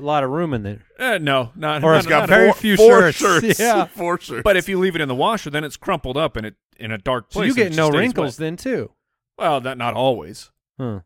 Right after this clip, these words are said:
Speaker 2: You still have to de-wrinkle.
Speaker 1: Wait, you de-wrinkle on a
Speaker 3: Wait,
Speaker 1: regular basis?
Speaker 3: that
Speaker 2: No.
Speaker 3: doesn't de-wrinkle automatically?
Speaker 1: It
Speaker 2: No.
Speaker 1: should.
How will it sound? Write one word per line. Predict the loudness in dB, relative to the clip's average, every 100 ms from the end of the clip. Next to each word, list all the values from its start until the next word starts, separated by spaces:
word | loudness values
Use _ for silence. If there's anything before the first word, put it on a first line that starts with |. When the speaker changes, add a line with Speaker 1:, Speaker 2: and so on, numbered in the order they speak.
| _
Speaker 2:
You | -12
still | -8 -6
have | -8 -10
to | -14
de-wrinkle. | -14 -14 -12 -14 -16 -20 -12
Speaker 1:
Wait, | -8
you | -6
de-wrinkle | -4 -4 -4 -6 -4
on | -2
a |
Speaker 3:
Wait, | -2
Speaker 1:
regular | 0 -2 -2
basis? | -4 -6 -2
Speaker 3:
that | 2
Speaker 2:
No. | 2
Speaker 3:
doesn't | 0 -4 -6
de-wrinkle | -6 -8 -10 -10 -6 -2
automatically? | -4 -6 -8 -10 -12 -14 -12
Speaker 1:
It | -12
Speaker 2:
No. | -6
Speaker 1:
should. | -4 -4 -6